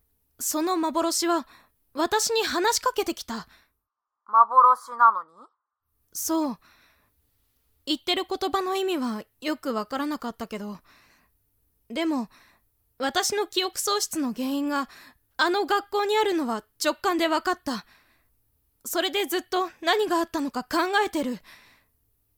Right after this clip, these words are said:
Speaker 1: もうちょっとで思い出せそうな気がするの。
Speaker 2: ミズカ。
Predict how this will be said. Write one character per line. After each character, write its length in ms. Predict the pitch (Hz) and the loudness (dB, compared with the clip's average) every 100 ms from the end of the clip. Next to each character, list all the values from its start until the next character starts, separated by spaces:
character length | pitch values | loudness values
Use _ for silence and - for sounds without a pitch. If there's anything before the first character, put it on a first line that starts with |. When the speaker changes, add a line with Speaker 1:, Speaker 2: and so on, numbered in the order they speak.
| - | -4
Speaker 1:
も 120 | 359 | 0
う 180 | 427 508 | 2 2
ち 100 | 523 | 2
ょ 40 | 523 | 2
っ 40 | |
と 100 | 427 | 0
で 280 | 311 254 - | 0 -2 -2
思 260 | 339 427 480 | -2 2 2
い 60 | |
出 60 | 466 | 2
せ 120 | 480 | 0
そ 160 | 453 480 | 0 2
う 20 | |
な 140 | 381 277 | 0 -2
気 120 | 330 | 0
が 140 | 349 | 0
す 100 | 440 | 2
る 160 | 427 466 | 0 2
の。 140 | 226 | 0
Speaker 2:
ミ 60 | 226 - _ _ _ 202 202 247 | -4 -10 _ _ _ _ -18 -16
ズ 160 | 254 262 | -14 -10
カ。 500 | - 196 175 - | -2 0 0 -4